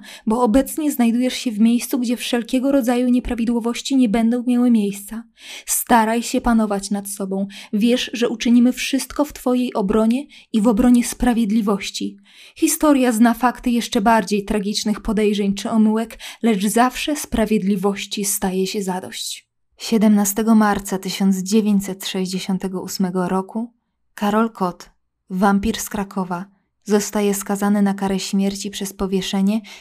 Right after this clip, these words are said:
i bezterminową utratę honorowych praw obywatelskich. Zostaje stracony zgodnie z wyrokiem szesnastego maja tysiąc dziewięćset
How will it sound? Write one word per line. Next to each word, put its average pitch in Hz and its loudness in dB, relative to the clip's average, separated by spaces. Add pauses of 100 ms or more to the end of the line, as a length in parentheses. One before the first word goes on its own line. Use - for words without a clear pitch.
i 208 0
bezterminową 202 0
utratę 196 -8
honorowych 180 -4
praw - -8
obywatelskich. 180 -10 (600)
Zostaje 208 0
stracony 220 -2
zgodnie 190 0
z 180 -6
wyrokiem 190 -4 (420)
szesnastego 196 -2
maja 208 -2 (300)
tysiąc 190 -4
dziewięćset 208 -2